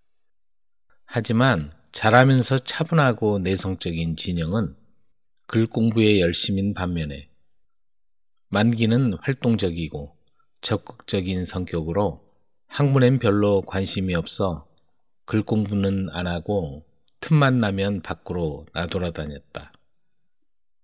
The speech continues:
만기 어디 갔소? 또 나간 모양이네요. 잠시도 가만히 있지를 못하니. 이초시 부부는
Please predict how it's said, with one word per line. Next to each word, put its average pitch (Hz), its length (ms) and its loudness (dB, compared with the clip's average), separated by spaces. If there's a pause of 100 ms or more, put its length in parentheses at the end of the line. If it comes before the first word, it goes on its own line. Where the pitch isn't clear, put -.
(840)
만기 117 520 4
어디 95 220 -4
갔소? - 560 -2 (1300)
또 147 260 2
나간 76 320 -2
모양이네요. 95 920 -4 (480)
잠시도 - 600 -10
가만히 107 500 -10
있지를 110 360 -10
못하니. 107 840 -12 (2000)
이초시 120 720 -2
부부는 104 640 -2